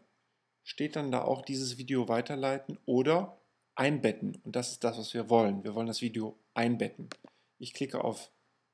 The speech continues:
Weiterleiten, dann ist erst der Link da und ich möchte aber nicht, äh, den Link haben, ich möchte einbetten. Das ist dieser Button hier links unten.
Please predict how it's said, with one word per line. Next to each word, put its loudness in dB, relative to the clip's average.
Weiterleiten, -2
dann -2
ist -8
erst -6
der -6
Link -6
da 0
und -2
ich -14
möchte -4
aber -2
nicht, -6
äh, -10
den -8
Link -4
haben, -4
ich -8
möchte -6
einbetten. -2
Das -12
ist -14
dieser -2
Button -4
hier -6
links -6
unten. -4